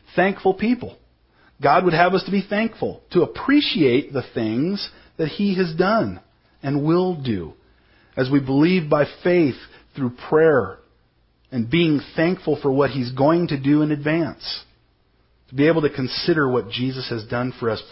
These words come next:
personally and, and respond to him with thankfulness. "Thank you, Lord, for dying for me.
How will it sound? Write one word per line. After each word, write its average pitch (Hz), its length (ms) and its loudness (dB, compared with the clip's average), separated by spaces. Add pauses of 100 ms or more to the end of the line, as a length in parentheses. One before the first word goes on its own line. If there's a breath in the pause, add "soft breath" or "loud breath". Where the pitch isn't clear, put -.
personally 151 520 -4 (540 loud breath)
and, 110 320 -10
and 127 220 -10
respond 151 540 -4
to 165 80 -6
him 170 180 -4
with 170 160 -8
thankfulness. - 680 -12 (1160)
"Thank 165 260 -4
you, 160 80 -2
Lord, 165 400 -10
for 117 80 -12
dying 131 420 -6
for 104 160 -10
me. 80 240 -14